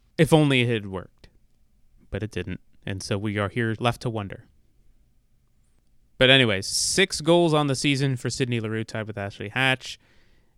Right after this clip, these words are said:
And she scored in, in very different styles as well.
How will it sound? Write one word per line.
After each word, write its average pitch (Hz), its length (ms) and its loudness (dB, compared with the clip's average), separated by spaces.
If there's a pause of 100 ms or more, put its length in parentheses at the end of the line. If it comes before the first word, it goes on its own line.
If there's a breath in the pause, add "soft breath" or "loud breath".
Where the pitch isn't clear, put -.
(120)
And 120 520 2 (1200)
she 156 160 0
scored 240 360 8
in, 170 160 4
in 151 240 0
very 170 280 4
different 147 540 0
styles 117 520 -2
as 117 220 -12
well. 104 320 -4